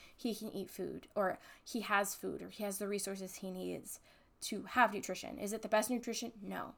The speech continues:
But, like, I'm showing up. I'm doing my best. And so those are some of the things that I have as resources for myself, as, like, coping strategies, and also the reason to live was, like, a big deal. Now, this big one, this next one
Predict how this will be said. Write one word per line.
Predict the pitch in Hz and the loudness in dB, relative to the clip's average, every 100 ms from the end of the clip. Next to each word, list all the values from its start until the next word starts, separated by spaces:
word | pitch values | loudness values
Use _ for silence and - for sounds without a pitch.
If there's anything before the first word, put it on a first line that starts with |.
| _ | _
But, | 208 | 4
like, | 180 - 220 | 4 6 8
I'm | 226 | 8
showing | 208 247 233 190 | 6 4 4 4
up. | 180 - - | -2 -4 -2
I'm | 196 | -2
doing | 220 214 202 | 0 0 0
my | 92 | -4
best. | - - - - - - - - - - - | -4 -6 -8 -12 -14 -18 -18 -16 -16 0 8
And | 240 | 8
so | 240 240 220 - | 12 12 12 12
those | 240 277 277 | 12 12 12
are | 339 311 262 | 10 8 6
some | 294 277 | 8 8
of | 262 | 8
the | 240 | 6
things | 240 220 220 | 4 6 4
that | - | 10
I | - 214 208 196 - - - - | 12 12 12 10 4 -10 -8 -4
have | - 226 208 185 | 4 10 10 10
as | 185 | 6
resources | 196 196 208 196 185 | 4 2 2 -2 -4
for | 196 | -2
myself, | 185 - 190 185 196 | -2 2 4 4 4
as, | - | 0
like, | - | 0
coping | - 285 294 269 | 4 6 6 4
strategies, | 254 247 233 226 220 214 190 - - - - | 6 8 8 6 4 4 2 -2 -10 -14 4
and | 226 226 | 8 10
also | 214 226 233 202 190 - - - | 12 12 12 10 8 2 -14 4
the | 208 | 6
reason | 196 233 196 196 | 6 4 2 0
to | 208 | 0
live | 196 180 175 180 | 4 6 6 4
was, | 190 | 0
like, | - - - | 0 0 0
a | 185 | 0
big | 190 185 170 | 4 4 4
deal. | - - - - | 0 0 -2 0
Now, | 220 208 | 6 6
this | 247 | 6
big | - 370 349 | 6 8 12
one, | 320 294 | 12 10
this | 277 339 | 8 10
next | 339 381 | 10 10
one | 381 | 6